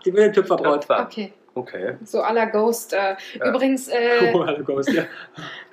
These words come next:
Speaker 3: ab fün-, zwischen fünfundvierzig und, äh, fünfundfünfzig.
Speaker 2: Na, siehst du.
Speaker 1: Was ist da?
Speaker 3: Tritt die Minu-, Minu-,
Speaker 2: Ja.
Speaker 3: Minu-, Minu-, Minu-,
Speaker 2: Also mit
Speaker 3: Pause.
Speaker 2: vierundfünfzig könnte sie noch.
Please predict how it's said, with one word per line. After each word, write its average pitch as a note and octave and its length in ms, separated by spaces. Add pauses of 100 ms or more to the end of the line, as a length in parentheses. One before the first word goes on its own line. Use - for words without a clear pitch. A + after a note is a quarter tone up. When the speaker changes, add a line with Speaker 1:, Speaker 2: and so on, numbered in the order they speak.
(160)
Speaker 3:
ab C4 180
fün-, C#4 220
zwischen C#4 320
fünfundvierzig C4 680
und, A#3 260
äh, A3 120
fünfundfünfzig. - 960
Speaker 2:
Na, F3 160
siehst A2 220
du. - 20
Speaker 1:
Was E3+ 80
ist F3+ 160
da? C3 300 (480)
Speaker 3:
Tritt D4 260
die D4 80
Minu-, G#3 400
Minu-, A3+ 300
Speaker 2:
Ja. A3 80
Speaker 3:
Minu-, B3+ 240
Minu-, B3 220
Minu-, F#3+ 300
Speaker 2:
Also B2+ 180
mit F#3+ 100
Speaker 3:
Pause. - 80
Speaker 2:
vierundfünfzig A2+ 500
könnte C3 320
sie - 120
noch. G3+ 260